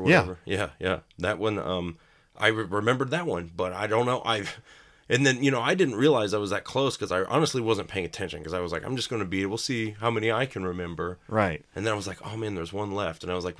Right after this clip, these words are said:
Speaker 2: "I only have one hope because I don't think I got this one, but I can't remember or not." And sure enough, it was the one at the entrance to Death Mountain, kind of, in the Dark World. It doesn't actually take you up there, but
Speaker 1: Mm, yeah, yeah, I know what you're talking
Speaker 2: it,
Speaker 1: about.
Speaker 2: it just takes you up to a heart container.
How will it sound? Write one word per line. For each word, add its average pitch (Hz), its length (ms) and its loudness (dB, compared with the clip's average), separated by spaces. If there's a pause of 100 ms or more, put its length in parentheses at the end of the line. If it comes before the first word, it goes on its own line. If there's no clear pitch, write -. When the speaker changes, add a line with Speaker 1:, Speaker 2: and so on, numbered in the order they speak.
(120)
Speaker 2:
"I 110 120 2
only 120 140 4
have 101 120 0
one 95 220 0
hope 90 280 -2
because 87 280 -6
I 90 80 -2
don't 110 180 0
think 104 200 -8
I 92 80 0
got 87 200 -4
this 76 160 -10
one, 80 140 -8
but 78 100 -10
I 78 40 -4
can't 107 200 -6
remember 87 280 -2
or 87 40 -4
not." 104 240 -4
And 92 160 -6
sure - 180 -6
enough, 110 200 -2
it 113 80 -2
was 107 100 -4
the 113 80 0
one 117 380 -2 (360)
at 95 100 -4
the 107 160 -4
entrance 107 340 -2
to 117 80 -6
Death 92 180 0
Mountain, 90 380 -2
kind 98 320 -4
of, 92 200 -6
in 87 140 -6
the 85 60 -4
Dark 87 260 0
World. 98 340 0 (200)
It 113 80 -8
doesn't 123 240 2
actually 107 280 -2
take 101 240 -4
you 101 120 -2
up 98 160 0
there, 101 180 0
but 117 80 2
Speaker 1:
Mm, 101 300 0
yeah, 104 200 4
yeah, 95 140 4
I 87 60 4
know 90 80 -2
what 87 60 -2
you're 78 80 -4
talking 82 180 -4
Speaker 2:
it, - 20 -8
Speaker 1:
about. 80 140 0
Speaker 2:
it - 20 -4
just 104 160 -4
takes 101 180 -4
you 92 120 2
up 82 140 -2
to 90 280 -8 (100)
a 80 280 -4 (140)
heart - 180 -2
container. 80 400 -8